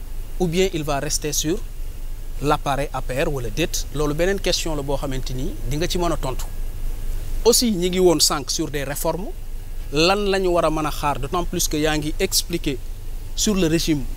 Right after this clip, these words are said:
parlementaire ba ñëw ci régime présidentiel. D'ailleurs même dañ naan un régime super présidentiel. C'est vrai que ni vous en êtes profité pour leeral tandem bi nga xamante ni moo amoon ci président et vice-président. <clears throat> N'eût été tey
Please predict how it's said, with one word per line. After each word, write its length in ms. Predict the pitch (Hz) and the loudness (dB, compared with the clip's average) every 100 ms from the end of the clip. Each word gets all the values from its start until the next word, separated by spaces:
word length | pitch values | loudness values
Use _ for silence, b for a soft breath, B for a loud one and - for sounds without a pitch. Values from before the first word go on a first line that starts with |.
| - | 0
parlementaire 680 | 175 170 160 156 135 151 175 | 0 0 -2 -2 -2 -2 -2
ba 100 | 147 151 | 0 0
ñëw 160 | 175 160 | 0 0
ci 80 | |
régime 340 | 147 156 143 127 - - | 0 0 0 -2 -2 -2
présidentiel. 680 | 147 135 143 - - 185 269 - | 0 0 0 0 0 -2 -4 -2
D'ailleurs 220 | 151 143 | 0 0
même 140 | 226 220 | 0 0
dañ 140 | 175 | 0
naan 160 | 165 170 | 0 0
un 120 | 160 | -2
régime 260 | 147 147 202 | 0 0 0
super 420 | - 254 - - | 0 0 0 0
présidentiel. 680 | - 170 143 135 127 - - - - - - - - - - | 0 0 0 -2 -2 -2 -4 -8 -8 -6 -6 -6 -6 -4 -2
C'est 140 | 165 | 0
vrai 160 | 170 226 | 2 4
que 80 | 214 | 2
ni 160 | 160 - - - - | 0 -4 -8 -8 -8
vous 300 | 123 131 143 | -6 -4 0
en 160 | 175 | 2
êtes 100 | 180 - - | 2 0 0
profité 480 | 233 - 214 214 | 0 2 2 2
pour 280 | 190 175 - - 139 | 4 4 2 -2 -2
leeral 460 | 143 170 180 180 - | 4 4 4 2 0
tandem 380 | 180 175 175 180 | 0 0 0 -2
bi 140 | 165 | 0
nga 100 | 180 | 0
xamante 300 | 180 165 156 | 0 -2 -2
ni 60 | 160 | -2
moo 120 | 160 | -2
amoon 220 | 156 151 147 | 0 -2 -2
ci 100 | 165 | -4
président 520 | - 226 180 185 190 | -2 0 0 0 -2
et 80 | 143 | -2
vice-président. 600 | 127 160 - 131 - - - | 0 0 0 -4 -4 -4 -2
<clears throat> 760 | - - - - - - - | -2 -2 -2 -2 -4 -4 -2
N'eût 180 | 180 254 | 0 2
été 240 | 240 214 190 | 0 0 0
tey 260 | 185 226 | -2 -4